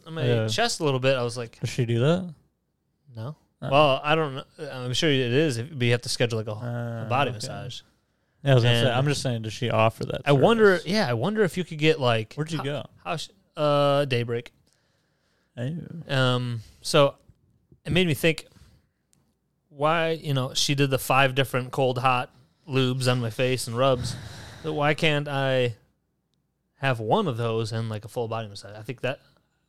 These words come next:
Speaker 1: that might be an option. So I'm gonna, I'm gonna invest, investigate.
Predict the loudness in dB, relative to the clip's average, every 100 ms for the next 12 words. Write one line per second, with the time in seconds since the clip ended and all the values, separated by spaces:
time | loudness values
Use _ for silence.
0 | _ -16 0 4 6 6 6 4 2 -2
1 | -8 -8 -6 -6 -6 -6 -4 -4 -6 -4
2 | -2 -2 -2 -6 -8 -8 -10 -14 _ _
3 | -12 -6 -6 -6 -8 -8 -8